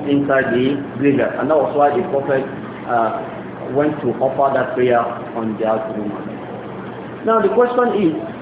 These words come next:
what is the time frame for offering prayer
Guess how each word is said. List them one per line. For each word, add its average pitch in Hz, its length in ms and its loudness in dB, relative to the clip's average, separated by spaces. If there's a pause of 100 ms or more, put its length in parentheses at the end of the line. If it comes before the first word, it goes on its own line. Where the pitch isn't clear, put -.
(2250)
what 277 180 4
is 185 140 2
the - 80 -6
time 220 480 4
frame 190 400 4 (840)
for 156 120 6 (160)
offering 202 360 4
prayer 180 280 8